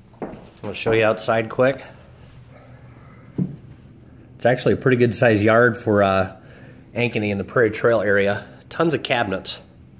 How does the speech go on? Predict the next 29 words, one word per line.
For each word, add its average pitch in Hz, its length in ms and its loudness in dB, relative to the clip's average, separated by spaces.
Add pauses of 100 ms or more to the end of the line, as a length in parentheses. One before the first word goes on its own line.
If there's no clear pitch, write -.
(840)
Got 110 120 -4
the 104 40 -10
big 113 140 0
wall 117 240 2
cabinet 120 460 -2
there. 117 340 2 (400)
I'm - 80 -12 (500)
gonna 107 140 -2
look 107 160 -2
inside 107 380 0
and 101 120 -2
see 113 140 -4
if 104 120 -2
they 98 80 0
have 95 180 0
pullouts 104 600 0
or 104 60 -2
not. 104 400 -2 (840)
They 90 80 -6
do. 107 320 2 (760)
So 101 200 0
the - 100 -16
pull-out 110 300 2
shelves, 117 440 0
which 107 140 -2
is 98 140 -6
a - 20 -4
nice 104 260 0
touch. - 440 -2